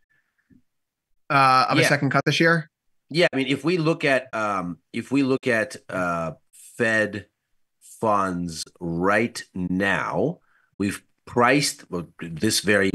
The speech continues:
Speaker 2: moment, as a matter of fact, we've priced in, uh, one cut. So that's, um, that's thirty-three basis points. So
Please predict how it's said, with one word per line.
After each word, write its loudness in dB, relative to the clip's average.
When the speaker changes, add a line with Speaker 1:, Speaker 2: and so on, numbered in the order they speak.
Speaker 2:
moment, 0
as -8
a -8
matter -4
of -10
fact, -6
we've 2
priced 2
in, 4
uh, 2
one 0
cut. -4
So 0
that's, -2
um, -2
that's -2
thirty-three -2
basis 0
points. -4
So -4